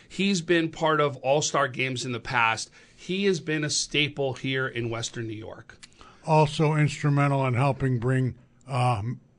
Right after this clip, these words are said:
Speaker 2: professional baseball back
Speaker 1: Yep.
Speaker 2: to Western New York after their hiatus in the seventies.
Speaker 1: And he was a general manager with the Bisons
Speaker 2: Yes,
Speaker 1: from
Speaker 2: he was.
Speaker 1: nineteen seventy-nine to nineteen eighty-four.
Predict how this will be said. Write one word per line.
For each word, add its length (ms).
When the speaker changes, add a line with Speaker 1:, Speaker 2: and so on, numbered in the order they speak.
Speaker 2:
professional 600
baseball 720
back 340
Speaker 1:
Yep. 140
Speaker 2:
to 420
Western 560
New 100
York 400
after 320
their 180
hiatus 640
in 80
the 100
seventies. 680
Speaker 1:
And 120
he 140
was 140
a 40
general 300
manager 400
with 100
the 80
Bisons 540
Speaker 2:
Yes, 80
Speaker 1:
from 260
Speaker 2:
he 80
was. 240
Speaker 1:
nineteen 300
seventy-nine 580
to 80
nineteen 320
eighty-four. 420